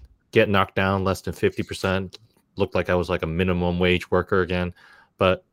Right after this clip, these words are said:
I mean, I think it's not a bad thing. I kind of, what it really did was kind of put a pause on everything.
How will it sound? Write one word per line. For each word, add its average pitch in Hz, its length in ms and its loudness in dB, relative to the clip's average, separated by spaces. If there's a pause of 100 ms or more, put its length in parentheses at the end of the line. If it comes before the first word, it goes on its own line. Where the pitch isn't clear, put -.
(160)
I 110 60 0
mean, 110 340 2 (460)
I 123 60 2
think 156 440 -2 (400)
it's - 220 -4
not 151 160 4
a - 20 4
bad 110 260 2
thing. 135 220 0
I 107 80 2
kind 107 300 -4
of, 92 180 -2 (520)
what 120 120 6
it 107 80 6
really 101 240 6
did 101 140 4
was 92 200 0
kind - 200 -6
of - 80 -10
put 113 140 0
a 95 40 0
pause 92 720 -2
on 110 140 -2
everything. 117 360 -6